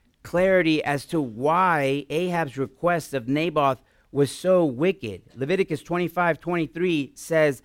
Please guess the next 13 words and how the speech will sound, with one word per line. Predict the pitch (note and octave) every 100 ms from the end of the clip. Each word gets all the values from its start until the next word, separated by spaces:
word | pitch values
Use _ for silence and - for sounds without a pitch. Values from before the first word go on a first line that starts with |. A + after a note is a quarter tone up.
| _ _
"The | B2 D3+
land, | C#3 D#3+ A3+ E3 A#2 A#2+ B2+ _ _ _ _
moreover, | A#2+ C#3 D3 C3 C3 A#2 C3 D3+ E3 _ _ _ _ _ _ _ _ _ _ _ _ _
shall | - D3+ D3+
not | D#3 A#3 A#3+
be | A3 G#3
sold | - - G3+ F#3+ C3+
permanently, | - F3 G3 D#3 B2+ - B2 C3 C3 C3+ _ _ _ _ _ _
for | D3+ D3+
the | C#3+
land | C3+ C#3 E3 G#3+ A3
is | - E3+ C3+ C3
mine, | C#3 F3+ A3+ G3+ A2+ F#2+ F2